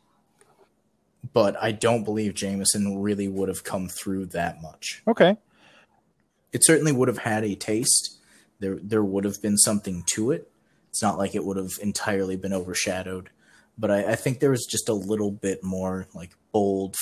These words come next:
Speaker 1: flavor and background to the Old Bardstown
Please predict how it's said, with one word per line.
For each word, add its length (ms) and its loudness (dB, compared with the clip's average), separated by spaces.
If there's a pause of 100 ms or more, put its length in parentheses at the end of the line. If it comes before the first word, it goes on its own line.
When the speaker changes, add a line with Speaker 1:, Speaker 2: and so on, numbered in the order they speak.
Speaker 1:
flavor 600 -2
and 200 -6 (1400)
background 600 0 (100)
to 100 -8
the 120 -6
Old 180 -4
Bardstown 560 -4